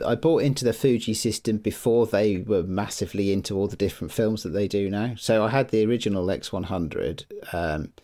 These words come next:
uh, and then I bought the X T one when that came out. Uh, and so for me, partly, partly,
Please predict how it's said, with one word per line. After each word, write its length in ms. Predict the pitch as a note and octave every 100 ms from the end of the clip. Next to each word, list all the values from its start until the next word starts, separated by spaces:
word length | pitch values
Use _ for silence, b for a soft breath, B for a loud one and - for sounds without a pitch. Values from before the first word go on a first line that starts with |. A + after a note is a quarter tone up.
| b b b b _ _
uh, 380 | E2+ F2 F2 F2
and 160 | - G2+
then 120 | G2
I 60 | F#2
bought 300 | - F#2 -
the 140 | G2
X 200 | D#2 -
T 160 | - G#2+
one 380 | G2 F#2 D2 - _ _
when 120 | - F#2+
that 220 | F#2+ -
came 260 | - C#2+
out. 380 | G#1 A#1 - - - _ _ _ _ _ _ _ _
Uh, 380 | - F#2 F#2 E2+
and 160 | - G#2+
so 480 | - A2 G#2 G#2 D2+ D#2+ D#2+
for 140 | -
me, 180 | C#3 D#3
partly, 500 | - B2 F#2+ G#2+ F#2+ - -
partly, 640 | C#3+ - E2+ D2+ E2